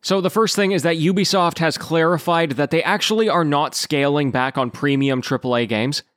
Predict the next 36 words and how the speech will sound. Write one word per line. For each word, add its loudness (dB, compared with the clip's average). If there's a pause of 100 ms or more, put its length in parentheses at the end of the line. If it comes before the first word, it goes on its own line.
(300)
There 2
was 0
a 2
misinterpretation 0
of -2
what 0
they -2
had -2
said, -2 (340)
and 0
basically 2
they're 2
just 0
saying 0
that -2
they're 2
expanding 0
into 2
more 2
free-to-play 0
areas. 0 (420)
They're 0
not 2
necessarily 0
reducing 0
the 0
amount 0
of -6
games 0
that 0
are 0
currently -2
their -2
bread -2
and -8
butter. -4